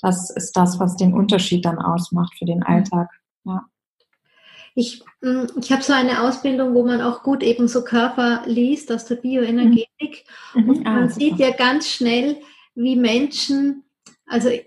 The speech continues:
Speaker 2: ich sehe es meistens bei meinem Mann hier, wenn der unter Stress ist,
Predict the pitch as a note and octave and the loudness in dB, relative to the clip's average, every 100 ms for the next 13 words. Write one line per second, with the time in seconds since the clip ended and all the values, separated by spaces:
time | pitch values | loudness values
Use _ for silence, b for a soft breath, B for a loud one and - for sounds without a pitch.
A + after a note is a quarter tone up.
0 | _ _ _ _ _ _ _ _ B3 - | _ _ _ _ _ _ _ _ -14 -12
1 | - - - _ _ _ - A#3+ A#3+ A#3 | -12 -18 -20 _ _ _ 0 2 4 2
2 | A#3 A#3 B3 B3+ A#3 A3 A3 G#3 A#3+ F4 | 0 -2 -4 -2 -2 -2 -2 0 0 0
3 | D4+ A#3+ A3+ A3 G#3+ A3 B3 A#3+ B3+ - | 2 2 2 -2 -4 -4 -4 -2 -4 -4
4 | A#3 C#4 - C4 D#4 - | -4 -4 -4 -4 -4 -8